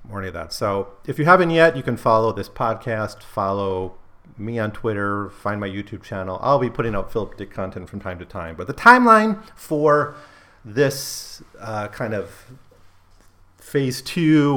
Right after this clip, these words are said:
or the cleanup phase of the Philip K. Dick Book Club will begin probably sometime around Christmas. I don't know. I'm gonna collect what I can over the summer in terms of books,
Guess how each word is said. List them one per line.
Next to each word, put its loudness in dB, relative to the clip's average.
or 2
the -6
cleanup -2
phase -4
of -6
the -16
Philip -6
K. -4
Dick -6
Book -2
Club -2
will 4
begin -6
probably -2
sometime -6
around -10
Christmas. -2
I -2
don't 0
know. -4
I'm -8
gonna -6
collect -2
what 0
I 0
can -6
over -6
the -12
summer -6
in -8
terms -12
of -12
books, -6